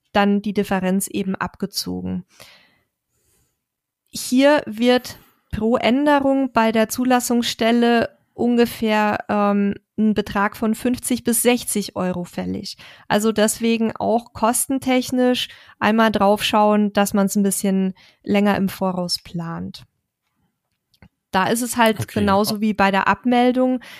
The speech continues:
Speaker 1: dass das Fahrzeug dann außerhalb der Saison tatsächlich nicht bewegt werden darf. Ja, also das müsst ihr halt mitkalkulieren. Ähm,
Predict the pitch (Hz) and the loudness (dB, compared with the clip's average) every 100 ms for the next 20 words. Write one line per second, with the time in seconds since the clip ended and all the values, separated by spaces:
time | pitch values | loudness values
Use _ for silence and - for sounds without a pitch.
0 | - 220 214 233 - 196 208 254 247 233 | -4 -2 2 0 2 2 4 0 0 -2
1 | - 220 247 226 226 220 214 202 214 247 | 0 0 2 0 2 0 0 0 0 0
2 | 247 240 240 233 233 240 247 - 247 220 | 0 -2 0 0 2 2 2 2 2 2
3 | 220 - 185 180 185 180 185 - 190 - | 0 -2 -2 0 -2 -4 -6 -8 -10 -18
4 | _ _ _ _ 202 202 - 208 214 220 | _ _ _ _ -6 -4 -4 -4 -4 -2
5 | 233 226 - 214 214 220 220 - 208 208 | 0 -2 0 0 2 0 -4 0 -2 0
6 | 208 208 226 247 277 - - - _ _ | -2 0 2 0 -2 -8 -20 -20 _ _
7 | 214 214 208 208 208 202 208 | 0 2 2 2 2 0 -2